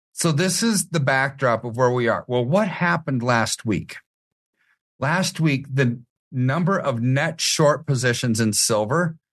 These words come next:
by banks decreased by fifty percent in seven days.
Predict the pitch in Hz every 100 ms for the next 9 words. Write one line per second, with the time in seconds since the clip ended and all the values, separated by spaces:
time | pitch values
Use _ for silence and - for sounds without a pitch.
0 | - 117 98 110 123 175 - - - _
1 | _ _ _ _ _ _ 156 151 - 185
2 | - 131 110 - - 190 - 196 160 143
3 | - - 143 - _ _ _ _ _ 147
4 | 135 131 - - 156 147 160 139 120 76
5 | - -